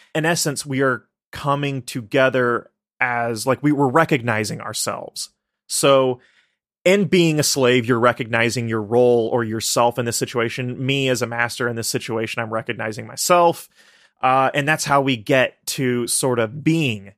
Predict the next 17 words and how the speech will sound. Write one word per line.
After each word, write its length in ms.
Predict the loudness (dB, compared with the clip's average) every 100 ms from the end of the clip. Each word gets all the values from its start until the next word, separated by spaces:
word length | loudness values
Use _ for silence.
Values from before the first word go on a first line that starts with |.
| _
And 320 | 0 2 0 -6 _
why 560 | -20 -18 -10 0 2 4
that's 200 | 2 -2
important 400 | -4 -2 -2 -2
to 40 |
Hegel, 600 | -6 -4 -2 -2 -4 -8 _ _ _ _ -6
um, 540 | -2 -2 -4 -8 -14 _ _ 0
is 320 | 0 0 0
that 460 | 0 0 -2 -8 -18 _ _ _ _ _ 0
He-, 140 | 0
Hegel 420 | 2 2 4 4 2
finds, 420 | 2 2 0 -2
and, 240 | -4 -2
and 160 | -4 -2
within 240 | -4 -2
Marxism, 500 | 0 0 -2 -6 -2
that 280 | 2 0 -2